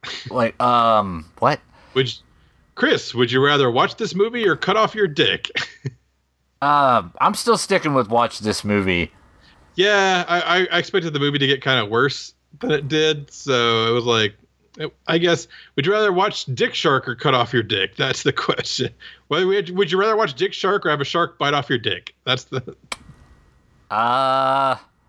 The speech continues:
Speaker 1: already watched Dick Shark and still have a dick, so I suppose watch a Dick Shark.
Speaker 2: <laughs> Okay.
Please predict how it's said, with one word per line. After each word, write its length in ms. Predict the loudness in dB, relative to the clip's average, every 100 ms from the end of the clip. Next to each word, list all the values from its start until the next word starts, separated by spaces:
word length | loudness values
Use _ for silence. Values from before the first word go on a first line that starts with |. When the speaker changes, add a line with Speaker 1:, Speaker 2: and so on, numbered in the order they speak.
| _ -2
Speaker 1:
already 320 | 0 2 0
watched 380 | 0 -2 -4 -4
Dick 180 | -4
Shark 340 | -2 0 0 0
and 80 | -4
still 220 | 0 2
have 180 | 4 2
a 60 |
dick, 260 | 2 2 2
so 180 | 2 2
I 60 |
suppose 560 | 2 0 2 4 4 2
watch 260 | 2 2
a 60 | 2
Dick 140 | 2
Shark. 500 | 4 4 2 0 -4 -14
Speaker 2:
<laughs> 400 | -20 -20 -14 -2
Okay. 800 | -2 -2 -4 -6 -4 -10 -8